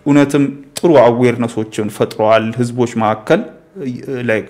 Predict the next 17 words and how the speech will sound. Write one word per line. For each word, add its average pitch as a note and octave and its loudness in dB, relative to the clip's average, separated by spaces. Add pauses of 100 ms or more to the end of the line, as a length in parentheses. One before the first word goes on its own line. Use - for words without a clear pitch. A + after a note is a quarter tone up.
ሰፊው C#3 0
ህዝብ፣ B2 0
ሰፊው C3 2
ሚ-፣ B2 2 (260)
ሶሻል B2 -2
ሚዲያ B2 0
ተጠቃሚ B2+ -2 (500)
የማይረዳው D3+ 4
የፖለቲካ B2+ 2 (340)
እውነታን C3+ 2 (420)
እንዲገነዘብ C3 4 (100)
የተለያዩ B2+ 4
ኃይሎች G#2+ -2
መጥተው A2+ -2 (460)
ይሄ C3+ 0
እኮ C#3+ -2
ይሄ B2+ 2